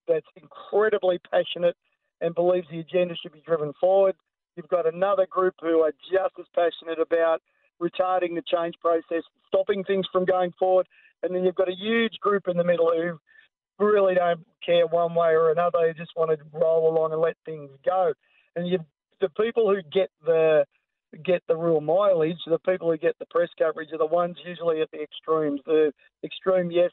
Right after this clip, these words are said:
and the extreme no's. But, but I think it's up to the individual athlete. If you've got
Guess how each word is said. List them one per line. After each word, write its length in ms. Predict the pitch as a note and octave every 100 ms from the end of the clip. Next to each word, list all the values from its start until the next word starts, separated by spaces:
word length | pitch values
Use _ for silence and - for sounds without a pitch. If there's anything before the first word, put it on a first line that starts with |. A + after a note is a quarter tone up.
| -
and 140 | D#3
the 100 | D3+
extreme 640 | D3+ _ D#3+ D#3+ D#3 D#3
no's. 420 | D#3+ E3+ D#3+ D3+ - _ _ _ _ _
But, 180 | - G#4
but 180 | - C#5+
I 120 | -
think 160 | G#4+ F#4
it's 100 | - G#3
up 100 | -
to 60 |
the 140 | F3 F3+
individual 500 | F3+ D#3+ F#3 F#3 G3
athlete. 340 | A#3 G3+ F#3 F#3 F#3+
If 140 | F#3 _ _ _ _ -
you've 220 | G#3+ G3+
got 160 | -